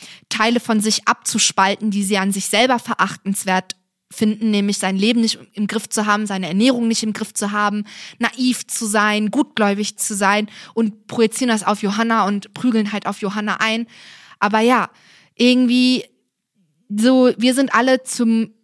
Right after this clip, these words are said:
Dieter Bohlen geworden. Das ist nichts, was man irgendwie möchte. Für mich ist ja Johannas Content, ich finde den mittlerweile ästhetisch ansprechend aus einer anderen Perspektive, weil man kann nämlich Johannas ganze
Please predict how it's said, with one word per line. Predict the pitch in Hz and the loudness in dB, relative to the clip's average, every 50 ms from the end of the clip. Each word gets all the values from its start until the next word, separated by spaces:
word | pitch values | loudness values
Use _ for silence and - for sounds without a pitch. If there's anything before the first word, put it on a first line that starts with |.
| _ _ _ _ _ _ _ _ _ _ _ _ _ | _ _ _ _ _ _ _ _ _ _ _ _ _
Dieter | - 202 - _ - 254 - 240 233 208 | -14 -14 -12 _ 0 2 2 2 2 2
Bohlen | 214 262 285 277 240 208 | 4 4 4 6 4 2
geworden. | 196 190 190 190 190 190 196 196 202 196 | 2 0 0 0 0 0 -2 -2 -2 -4
Das | 220 220 - 233 | -4 -6 -6 -6
ist | 226 - | -4 -2
nichts, | 233 240 - - - | -2 -4 -4 -6 -8
was | 240 - - | -8 -4 -2
man | 233 220 214 | -2 0 0
irgendwie | 208 208 202 - 180 | 0 0 0 0 0
möchte. | 185 190 269 - - - - - - 208 - _ _ _ _ _ _ - | 2 2 2 2 -2 -4 -10 -12 -14 -14 -16 _ _ _ _ _ _ -6
Für | - 277 | -2 0
mich | 277 311 381 480 - - | 2 2 2 0 0 -2
ist | 269 - - | -4 -4 -2
ja | 277 254 254 254 240 - _ | 0 0 0 0 -2 -4 _
Johannas | - 226 226 240 247 240 233 226 - | -4 -2 0 0 0 -2 -4 -4 -6
Content, | - - 247 254 247 - 247 220 233 254 302 339 - - _ _ | -6 -6 -6 -6 -6 -6 -8 -8 -8 -8 -10 -12 -14 -20 _ _
ich | 208 - | -8 -6
finde | - 254 262 262 | -2 -2 0 0
den | 220 220 226 | 0 0 0
mittlerweile | 226 226 233 220 214 214 220 220 220 220 220 214 214 - - _ _ _ _ _ _ _ | 0 0 0 0 0 2 2 2 2 2 0 0 -2 -4 -6 _ _ _ _ _ _ _
ästhetisch | - 175 202 - - - 247 254 - - 247 226 - - _ _ _ _ _ _ _ _ _ _ _ _ _ - | -12 -10 -10 -10 -6 -4 -4 -4 -2 -4 -6 -6 -6 -10 _ _ _ _ _ _ _ _ _ _ _ _ _ 0
ansprechend | 220 233 269 262 - - - 208 214 - 226 196 | 0 2 2 0 -2 -2 -2 -2 -2 -2 -2 -4
aus | 208 - | -4 -4
einer | - - | -4 -4
anderen | - 214 208 208 208 | -4 -2 -2 -2 -4
Perspektive, | - 208 - - 202 208 - - - - 226 208 202 190 | -6 -8 -8 -6 -8 -8 -8 -8 -6 -6 -4 -4 -2 -2
weil | 196 196 | 0 0
man | 196 196 196 | 0 -2 -4
kann | 196 - 220 226 240 | -4 -6 -6 -4 -4
nämlich | 240 226 208 202 196 202 220 247 - - - _ _ _ _ | -2 -2 -2 -2 -2 -4 -4 -6 -10 -14 -18 _ _ _ _
Johannas | 190 196 - 214 214 214 214 220 - - - _ _ _ _ _ | -10 -8 -6 -4 -4 -4 -4 -6 -6 -10 -14 _ _ _ _ _
ganze | - - 233 262 262 - - 262 262 262 254 | -4 -2 -2 -2 -4 -4 -2 -2 -2 -2 -2